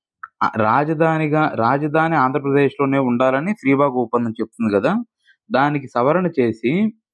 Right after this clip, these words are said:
మద్రాసు, మద్రాసు ఆంధ్ర రాష్ట్రానికి రాజకీయ రాజధానిగా ఉంటుందని దీనిలో సవరణ చేస్తారు. అది ఈ పంతొమ్మిది వందల ముప్పై ఎనిమిది సభ యొక్క ఇంపార్టెన్స్. ఆ తర్వాత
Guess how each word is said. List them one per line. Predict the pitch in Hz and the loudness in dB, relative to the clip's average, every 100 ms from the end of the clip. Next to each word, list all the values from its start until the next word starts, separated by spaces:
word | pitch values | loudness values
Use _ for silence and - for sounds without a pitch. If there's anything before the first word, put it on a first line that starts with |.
| _ _ _ _ _ _ _ _ _ - - - | _ _ _ _ _ _ _ _ _ -20 -8 0
మద్రాసు, | 107 117 120 123 127 185 175 131 - 110 - _ - | 2 2 0 -4 0 2 2 -2 -4 -10 -10 _ -2
మద్రాసు | 107 107 113 113 120 170 175 165 123 - 123 185 220 - _ _ _ _ _ 104 | 2 2 2 -2 -2 0 2 2 -2 -2 0 0 -4 -10 _ _ _ _ _ 0
ఆంధ్ర | 120 160 175 170 | 2 2 2 2
రాష్ట్రానికి | 156 151 151 - 147 156 165 | 2 2 0 -2 0 2 0
రాజకీయ | 113 110 139 143 151 151 147 143 | 2 2 0 -2 -2 0 2 2
రాజధానిగా | 135 127 123 127 123 117 120 | 2 0 0 0 2 2 2
ఉంటుందని | 120 117 120 123 127 165 | 0 -2 -2 0 0 2
దీనిలో | 135 127 147 | 2 4 2
సవరణ | 123 117 131 107 | 2 0 0 0
చేస్తారు. | 95 - 92 87 _ _ _ _ _ _ - - | -4 -4 -6 -6 _ _ _ _ _ _ -10 -2
అది | 131 175 | 0 2
ఈ | 233 127 147 147 | 0 0 -2 2
పంతొమ్మిది | 143 139 151 | 0 2 2
వందల | 147 139 | 2 0
ముప్పై | 123 139 | 0 2
ఎనిమిది | 135 131 123 | 2 2 -2
సభ | 120 123 123 | -2 0 2
యొక్క | 123 120 190 196 131 | 2 0 -4 -4 -4
ఇంపార్టెన్స్. | 117 123 113 101 95 - 185 220 _ _ _ _ - | 0 0 0 -4 -6 -6 -6 -8 _ _ _ _ -8
ఆ | 113 | -2
తర్వాత | 120 151 165 | 2 2 0